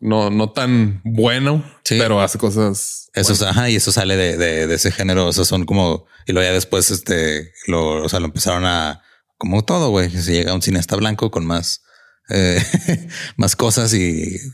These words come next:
Speaker 2: pues, te, te pone al antihéroe de los más icónicos que es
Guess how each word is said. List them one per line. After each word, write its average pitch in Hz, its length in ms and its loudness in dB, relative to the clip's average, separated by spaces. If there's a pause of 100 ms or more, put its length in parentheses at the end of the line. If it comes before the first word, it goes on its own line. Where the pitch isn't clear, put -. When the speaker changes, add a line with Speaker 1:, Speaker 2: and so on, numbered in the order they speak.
Speaker 2:
pues, 90 220 -2
te, 95 120 -6
te 82 100 -6
pone 87 300 -2
al 90 160 0
antihéroe 85 880 -2 (160)
de 92 180 -6
los 82 140 -4
más 87 160 -2
icónicos 85 500 -2
que - 120 -6
es - 300 -6